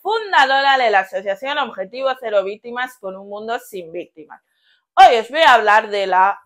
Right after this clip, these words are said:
agresión sexual, que es un ataque contra la libertad sexual de la víctima empleando violencia o intimidación. ¿A qué me refiero cuando hablo de violencia?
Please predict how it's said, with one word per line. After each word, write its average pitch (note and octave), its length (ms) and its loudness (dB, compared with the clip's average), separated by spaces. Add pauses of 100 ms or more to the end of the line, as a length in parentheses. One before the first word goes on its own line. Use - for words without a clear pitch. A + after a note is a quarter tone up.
agresión C#4+ 840 4
sexual, E3 800 -12 (720)
que A#3 340 2
es - 260 -20 (720)
un G4 180 -10
ataque D#4+ 480 -2
contra A3 360 0
la G3+ 140 2
libertad G3+ 460 -2
sexual C4 520 0
de G#3 120 -2
la B3 160 4
víctima D#4+ 480 -10
empleando A#3+ 760 -2
violencia D4+ 880 0 (120)
o C4+ 160 -4
intimidación. G3+ 960 -10 (720)
¿A D4 180 4
qué E4+ 160 -4
me G4 140 -2
refiero E4+ 500 -4
cuando B3+ 300 -2
hablo C4 320 2
de A3+ 80 -2
violencia? E3+ 720 -8